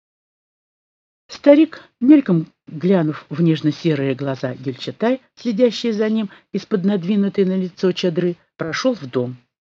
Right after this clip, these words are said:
«Кто это?» спросила у матери Гюльчатай. Мать промолчала, вся напрягшись и обратившись вслух. Но из дома ничего слышно не было.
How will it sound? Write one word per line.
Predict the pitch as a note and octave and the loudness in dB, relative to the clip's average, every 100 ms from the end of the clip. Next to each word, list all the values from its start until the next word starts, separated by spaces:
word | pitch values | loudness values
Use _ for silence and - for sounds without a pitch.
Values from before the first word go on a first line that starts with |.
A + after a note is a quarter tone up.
| _ _ _ _ _ - | _ _ _ _ _ -20
«Кто | - C4+ B3 | -2 2 4
это?» | C#3 B2+ - _ | 2 -8 -16 _
спросила | - D3 B2+ - C3+ - | -12 -8 -6 -4 -4 -4
у | C#3+ | -6
матери | C#3 C3+ C3+ C3+ | -6 -8 -10 -10
Гюльчатай. | B2+ B2+ - C3 C3+ B2+ - _ _ _ _ _ _ _ _ _ _ | -10 -10 -8 -8 -8 -10 -14 _ _ _ _ _ _ _ _ _ _
Мать | F#3 C#4 - | 2 2 2
промолчала, | - - A#3 A3+ A3+ - E3 E3 E3 - _ _ | -6 -4 -2 0 -2 -2 -2 -2 -4 -12 _ _
вся | - C#3+ C3 - _ _ - | -12 -10 -10 -12 _ _ -16
напрягшись | C3 A#2+ - G#3 A#3+ - G#3+ - - _ _ _ | -14 -14 -4 -2 -2 -6 -10 -12 -20 _ _ _
и | B3+ | 0
обратившись | C4+ F#3 C#3 - G3 - E3+ - | 2 0 -4 -4 -4 -6 -14 -14
вслух. | - C3+ C3+ - - _ _ _ _ _ _ _ - - | -10 -8 -8 -12 -20 _ _ _ _ _ _ _ -10 2
Но | D#3 | 2
из | B2+ | 2
дома | G3 A3+ | 0 0
ничего | G#3 F#3+ D3 D3+ | 0 -2 -6 -8
слышно | D#3+ C3 - C3 | -8 -10 -8 -6
не | B2+ B2+ | -6 -6
было. | B2+ B2 | -10 -16